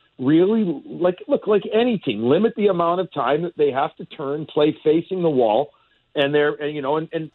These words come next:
that was one of the things that they did so beautifully against the Bruins. It was like feast or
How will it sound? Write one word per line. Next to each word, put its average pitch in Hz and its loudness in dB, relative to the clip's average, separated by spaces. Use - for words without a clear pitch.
that 196 2
was 277 -2
one 285 0
of 254 -2
the 262 -6
things 262 -4
that 233 -4
they 240 0
did 214 -6
so 226 0
beautifully 196 0
against 190 -2
the 196 -4
Bruins. 214 0
It 170 2
was 165 2
like 170 -2
feast 247 0
or 220 -2